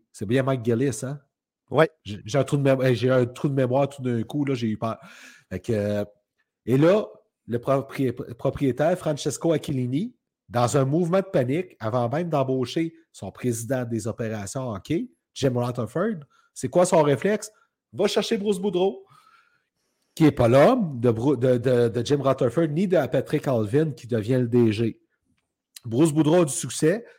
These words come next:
Speaker 1: c'est pas leur homme, il donne un contrat d'un an, puis là, ben, il se passe qu'est-ce qui se passe. Tu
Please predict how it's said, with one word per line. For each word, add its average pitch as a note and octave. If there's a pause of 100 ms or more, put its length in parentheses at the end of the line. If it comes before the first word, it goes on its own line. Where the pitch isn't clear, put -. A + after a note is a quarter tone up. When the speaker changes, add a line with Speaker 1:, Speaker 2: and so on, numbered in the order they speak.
(120)
Speaker 1:
c'est -
pas F3
leur F#3+
homme, F#3+
il C#3
donne D#3+
un D3
contrat D3+
d'un B2+
an, E3+
puis -
là, B2+
ben, G2+
il G2+
se -
passe D3
qu'est-ce C#3
qui -
se -
passe. C3+
Tu -